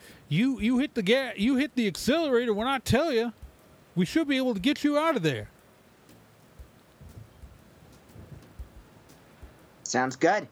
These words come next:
Speaker 2: Let's do it.
Speaker 1: All right. In a very, very, uh, probably impressive to look at, but really not all that exciting to describe. Yeah, it's, he hooks up the, the F two fifty. You're behind the wheel of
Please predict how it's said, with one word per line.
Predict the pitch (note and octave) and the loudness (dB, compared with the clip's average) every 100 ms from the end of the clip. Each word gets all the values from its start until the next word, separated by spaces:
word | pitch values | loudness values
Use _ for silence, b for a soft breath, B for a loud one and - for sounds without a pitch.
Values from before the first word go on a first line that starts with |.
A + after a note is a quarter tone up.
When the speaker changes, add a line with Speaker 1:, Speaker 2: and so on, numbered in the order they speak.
| - - | -18 -14
Speaker 2:
Let's | - A2 - | -6 -6 0
do | D3 E3+ | 0 2
it. | F#2+ - - | -2 -8 -6
Speaker 1:
All | C#3+ | 0
right. | F#3+ F3+ - B B B | 0 -2 -6 B B B
In | D#3+ | -2
a | D3+ | 0
very, | C#3+ F#3+ A3+ F#3 D#3 | 0 0 2 0 -2
very, | D3+ G3+ F3+ D3+ D3+ | 0 0 0 -2 -2
uh, | D3 C3+ B2+ A#2+ - - - - - | 0 0 -2 -6 -10 -18 -16 -14 0
probably | F#4+ C4 D#3 | 0 2 -2
impressive | C#3 F3+ F3 C3 | 0 0 -2 -4
to | |
look | C3+ D#3+ D#3+ | -2 0 0
at, | C#3 B2+ | -2 -2
but | C3 B2+ | -4 -2
really | F#3+ D3 | -2 0
not | D3+ D3 | 0 0
all | C#3 | -2
that | C3 B2 | -2 -4
exciting | A#2+ D#3+ C#3 B2+ | 0 0 0 -2
to | |
describe. | A#2+ - G3+ G#3+ G3 | -4 0 2 2 0
Yeah, | F#3+ A3+ | 0 0
it's, | B2+ B2+ | 0 -2
he | - C#3+ | 0 0
hooks | D3+ - | 0 0
up | C#3+ - | -2 0
the, | C3+ B2+ B2 A2+ | -2 0 -2 -2
the | B2 | -2
F | A#2+ | -2
two | - A2+ | -4 -2
fifty. | G3+ G#3+ G#3+ G3+ B B B B B | -2 -2 -2 -4 B B B B B
You're | C3+ C3+ | -2 -2
behind | B2 C3 D3 C#3 C3+ | 0 -2 0 0 -2
the | B2+ | -2
wheel | A#2+ C#3 C#3 C3 C3+ | -2 0 0 -2 -2
of | C3+ B2+ B2 | 0 0 -2